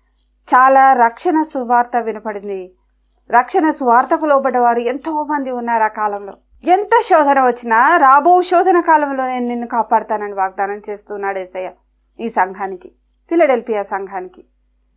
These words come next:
ఫిలడెల్ఫియా అనే సంఘానికి నేను శోధన కాలంలో రక్షిస్తానని వాగ్దానం చేస్తూ ఉన్నాడు.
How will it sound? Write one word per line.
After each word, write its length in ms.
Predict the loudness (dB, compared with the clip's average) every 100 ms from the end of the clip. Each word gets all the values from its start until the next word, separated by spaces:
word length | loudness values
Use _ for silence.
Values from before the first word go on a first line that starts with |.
| _ _ _ _ _ _ _ -4
ఫిలడెల్ఫియా 640 | 0 0 -2 0 2 2 0 _ _ _ _ _ -6
అనే 180 | -4 -2
సంఘానికి 920 | -2 -4 -2 -2 -4 -8 -6 -8 -10 _ _ _ _ 0
నేను 420 | 2 4 2 -2 -8 _ -2
శోధన 360 | 2 4 2
కాలంలో 500 | 2 0 0 -2 0
రక్షిస్తానని 680 | 0 -2 -6 -6 -4 -4 -4
వాగ్దానం 460 | -4 -4 -8 -8 -10
చేస్తూ 260 | -12 -14 -16
ఉన్నాడు. 300 | -10 -10